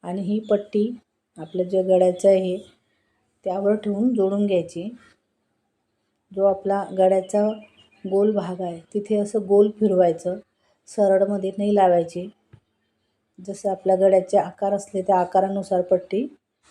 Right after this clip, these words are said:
फिरवायची, म्हणजे व्यवस्थित गोल आकार येतो.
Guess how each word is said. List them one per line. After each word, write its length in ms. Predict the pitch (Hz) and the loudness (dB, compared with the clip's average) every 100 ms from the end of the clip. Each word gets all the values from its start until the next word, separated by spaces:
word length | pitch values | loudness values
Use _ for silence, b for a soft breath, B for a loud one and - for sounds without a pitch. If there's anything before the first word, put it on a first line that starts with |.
| _ - | _ -6
फिरवायची, 520 | 180 170 160 160 156 160 - - 170 - - - _ _ | -4 -4 -6 -10 -14 -14 -20 -20 -20 -20 -20 -20 _ _
म्हणजे 240 | 185 180 185 | -10 -6 -4
व्यवस्थित 520 | 190 196 - - 202 196 | -4 -6 -8 -8 -8 -4
गोल 200 | 190 196 | -4 -2
आकार 280 | 180 - 180 | -2 0 0
येतो. 340 | 180 185 190 | 0 0 -2